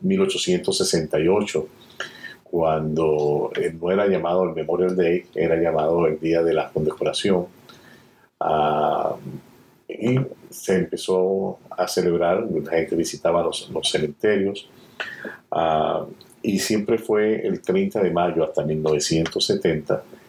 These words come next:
cuando entonces se decide utilizar el lunes, eh, último lunes del mes de mayo para, eh,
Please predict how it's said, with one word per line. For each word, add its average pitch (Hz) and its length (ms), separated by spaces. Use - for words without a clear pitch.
cuando 92 300
entonces 87 340
se 80 200
decide 82 560
utilizar 78 640
el 73 120
lunes, - 520
eh, - 340
último 85 340
lunes 80 260
del 80 120
mes 76 180
de 85 80
mayo 78 360
para, 80 500
eh, 76 380